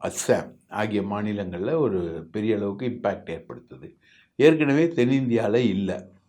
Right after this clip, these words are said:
மகாராஷ்டிரால ஒரு மிக நல்ல கூட்டணியை வந்து காங்கிரஸ் கட்சி அமைச்சிருக்கு.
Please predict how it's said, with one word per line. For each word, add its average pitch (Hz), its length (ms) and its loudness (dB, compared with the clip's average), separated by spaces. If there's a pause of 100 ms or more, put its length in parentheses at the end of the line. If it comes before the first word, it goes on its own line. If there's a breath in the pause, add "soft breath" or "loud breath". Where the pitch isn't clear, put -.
(580 soft breath)
மகாராஷ்டிரால 135 680 6
ஒரு 151 200 4
மிக 110 240 0
நல்ல 107 300 2
கூட்டணியை 117 600 -2
வந்து 95 240 -2
காங்கிரஸ் 101 400 -4
கட்சி 123 380 -8
அமைச்சிருக்கு. 82 640 -8